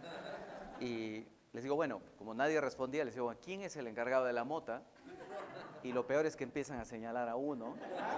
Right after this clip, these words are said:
él. Me acerco donde él y digo, "Oye, ¿dónde está la, la mota?". Y me dice, "¿Qué está, para qué?". Y digo, "Para borrar el pizarrón, la mota". "Ah, el borrador". Bueno, entonces, normalmente se salen palabras de,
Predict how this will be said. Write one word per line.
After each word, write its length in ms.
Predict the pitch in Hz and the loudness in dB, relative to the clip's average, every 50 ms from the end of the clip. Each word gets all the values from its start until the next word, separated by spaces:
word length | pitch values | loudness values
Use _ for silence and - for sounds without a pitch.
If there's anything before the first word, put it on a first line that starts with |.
| - - - - 180 | 0 0 0 0 0
él. 80 | 175 147 - - - - - - - - - - - - - - - - - - 127 | 0 0 -2 -2 -4 -6 -8 -8 -8 -8 -10 -10 -10 -10 -10 -12 -12 -12 -12 -6 -4
Me 80 | 127 | -4
acerco 480 | 127 120 - - 175 175 170 - 160 147 | -4 -2 0 2 2 2 4 2 0 0
donde 300 | 139 135 123 127 135 143 | 0 -2 -2 -4 -4 -4
él 100 | 160 165 | -4 -4
y 40 | 135 | -4
digo, 120 | 127 135 | -4 -2
"Oye, 120 | 139 135 131 | -2 -2 -4
¿dónde 220 | 139 165 180 170 | -4 -6 -8 -12
está 300 | 139 - - 151 147 147 | -12 -10 -8 -6 -6 -6
la, 280 | 143 127 110 98 90 87 - _ _ _ _ _ _ _ _ - | -6 -8 -10 -10 -12 -16 -20 _ _ _ _ _ _ _ _ -12
la 120 | 101 101 | -10 -8
mota?". 320 | 113 151 170 151 - 107 | -6 -6 -6 -6 -6 -6
Y 80 | 98 104 | -6 -8
me 80 | 110 117 | -8 -10
dice, 320 | 120 - 135 123 107 - - _ _ - _ _ | -10 -10 -10 -10 -10 -12 -16 _ _ -20 _ _
"¿Qué 80 | - 160 | -16 -12
está, 180 | 156 - 202 | -8 -6 -6
para 340 | 165 135 - - 117 110 117 | -6 -8 -8 -8 -8 -8 -8
qué?". 260 | - - 214 262 - - - _ - _ _ _ _ _ - | -10 -8 -10 -10 -10 -12 -20 _ -20 _ _ _ _ _ -6
Y 60 | 131 | -4
digo, 200 | 135 135 131 127 | -2 -2 -2 -2
"Para 320 | - 131 123 117 110 107 104 - | -2 -2 -2 -2 -2 -4 -8 -8
borrar 300 | 110 110 117 131 143 156 | -6 -4 -2 -2 -2 -2
el 60 | 170 165 | -2 -6
pizarrón, 400 | 156 131 123 147 143 233 - 110 | -10 -12 -12 -12 -10 -10 -8 -8
la 100 | 95 90 | -8 -6
mota". 380 | 104 117 127 127 - 135 - - | -6 -6 -6 -6 -6 -8 -6 -6
"Ah, 340 | 104 147 - 175 147 110 - - _ - | -4 -4 -4 -4 -6 -8 -10 -14 _ -10
el 140 | 135 120 | -10 -6
borrador". 540 | 120 123 120 113 113 113 120 147 151 127 - - - - | -4 -2 -2 -2 -2 -2 -2 -2 -2 -4 -6 -10 -16 -14
Bueno, 200 | - 110 101 87 - _ _ _ - - _ _ - - - - - - - - | -12 -12 -12 -12 -14 _ _ _ -20 -20 _ _ -20 -20 -20 -18 -16 -16 -16 -14
entonces, 420 | - - 139 131 165 165 - - - - - - - - - - _ _ _ _ _ - | -8 -6 -4 -2 -2 -2 -4 -6 -10 -16 -20 -20 -20 -20 -20 -20 _ _ _ _ _ -8
normalmente 580 | 120 135 143 135 147 175 214 220 220 180 185 147 | -4 -2 0 2 2 0 0 0 -4 -6 -8 -8
se 100 | 135 127 | -8 -6
salen 340 | - 160 147 147 147 139 | -4 -2 -2 -2 -2 -2
palabras 640 | 139 - 120 117 127 131 131 135 135 131 131 127 - 117 | -2 -2 0 0 2 2 0 0 0 -2 -2 -4 -6 -8
de, 320 | 110 107 107 101 95 | -8 -8 -8 -8 -10